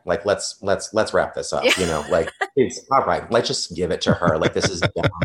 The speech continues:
Speaker 1: Why are we doing this? Um, but even Tamira, like,
Speaker 2: Yeah.
Speaker 1: too, I mean, she had moments where, God, that girl, like, I mean, amazing,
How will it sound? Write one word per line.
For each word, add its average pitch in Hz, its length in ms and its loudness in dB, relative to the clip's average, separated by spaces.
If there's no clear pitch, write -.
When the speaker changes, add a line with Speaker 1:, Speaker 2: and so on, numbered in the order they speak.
Speaker 1:
Why 95 120 2
are 90 80 4
we 90 220 -6
doing 87 140 -10
this? - 220 -8
Um, 101 440 4
but 156 120 8
even 156 120 8
Tamira, 101 560 2
like, 98 120 4
Speaker 2:
Yeah. 95 120 2
Speaker 1:
too, 90 160 4
I 90 40 4
mean, 92 400 -2
she - 260 -6
had 113 160 4
moments 101 440 2
where, 87 540 4
God, 92 640 -2
that 101 220 0
girl, 82 460 2
like, 85 400 -2
I 92 80 -2
mean, 82 480 -4
amazing, 80 560 -2